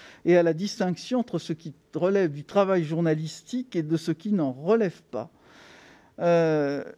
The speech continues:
le, vraiment, ce qui s'est passé avec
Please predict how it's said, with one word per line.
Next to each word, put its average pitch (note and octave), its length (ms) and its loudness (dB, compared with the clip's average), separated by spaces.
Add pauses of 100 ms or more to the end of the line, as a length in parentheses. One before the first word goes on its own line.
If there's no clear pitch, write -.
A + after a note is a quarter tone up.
(880)
le, F3 220 -6
vraiment, A3 580 4
ce - 160 -4
qui D#3+ 160 -10
s'est D#3+ 180 0
passé F3 600 2
avec C#3 400 0